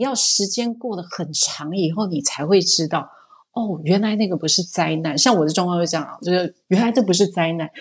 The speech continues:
其实它是一个还蛮好的事情，因为后来让我完全有不一样的一个前途的规划，我就完全改观。那有一些事情，也许我们当下觉得，哇，好顺利哦。我现在在想说，如果回头看，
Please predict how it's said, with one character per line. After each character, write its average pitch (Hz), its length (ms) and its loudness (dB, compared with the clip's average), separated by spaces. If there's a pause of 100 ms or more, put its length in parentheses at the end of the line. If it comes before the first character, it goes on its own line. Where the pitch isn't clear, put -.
(140)
其 - 80 -2
实 262 80 6
它 254 160 4
是 254 120 2
一 240 40 4
个 208 100 4
还 180 100 -2
蛮 175 220 -2
好 165 140 -4
的 151 40 -2
事 151 140 -2
情， 196 140 -2
因 247 80 4
为 254 60 6
后 254 260 0
来 170 140 0
让 202 200 -6
我 165 140 -8
完 160 180 -6
全 180 180 -4
有 160 120 -6
不 185 160 -10
一 170 100 -6
样 165 320 -6
的 135 280 -10
一 170 120 -6
个 156 360 -2
前 156 260 0
途 165 100 -4
的 151 140 -4
规 160 180 0
划， 156 260 -6
我 165 60 -2
就 180 120 4
完 180 220 6
全 175 220 0
改 - 200 -2
观。 107 200 -8 (580)
那 285 120 6 (100)
有 185 180 6
一 226 60 6
些 311 160 4
事 294 220 2
情， 185 180 -2
也 175 100 2
许 196 140 -2
我 175 80 -2
们 156 160 -8
当 190 180 -6
下 190 160 -6
觉 165 160 -8
得， 160 200 -10
哇， 247 120 -2
好 170 220 -4
顺 226 380 2
利 214 180 2
哦。 160 120 -2
我 175 40 0
现 330 160 2
在 320 100 6
在 294 140 4
想 185 260 -4
说， 226 140 -2
如 233 140 -2
果 190 180 0
回 175 180 -4
头 180 160 -4
看， 180 300 -4